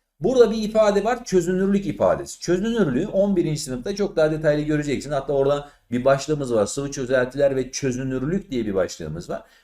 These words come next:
Orada, e, çözünürlük nedir, çözünürlüğe etki eden faktörler nelerdir, onlarla ilgili problemleri falan tek tek inceleyeceğiz arkadaşlar. Ama şimdilik bize burası için yeterli olan bölümü inceleyelim. Çözünürlük dediğimiz şey, yüz gram çözücüde çözünebilen maksimum madde miktarına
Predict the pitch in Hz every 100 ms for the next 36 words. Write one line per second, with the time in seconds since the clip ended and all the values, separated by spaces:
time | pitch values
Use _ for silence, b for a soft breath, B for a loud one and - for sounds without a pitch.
0 | _ 185 175 151 170 - _ - 123 123
1 | - 160 160 156 156 156 156 156 151 147
2 | 143 151 151 143 147 151 151 - 147 -
3 | 151 151 147 147 147 156 156 151 151 b
4 | b - 135 160 185 175 156 151 151 156
5 | 147 147 147 147 151 147 143 151 147 139
6 | 139 135 139 143 135 120 98 107 - -
7 | b b - 185 185 233 180 165 - -
8 | 143 185 170 180 - - - 151 240 -
9 | 165 156 151 151 156 165 156 143 196 156
10 | 147 143 110 85 67 - _ - 220 233
11 | 240 220 208 143 123 95 - - 78 -
12 | - b b 98 143 240 240 180 165 139
13 | 131 - 160 151 131 117 104 156 156 160
14 | 131 113 131 190 196 - 139 127 147 156
15 | 170 156 - 123 110 143 233 247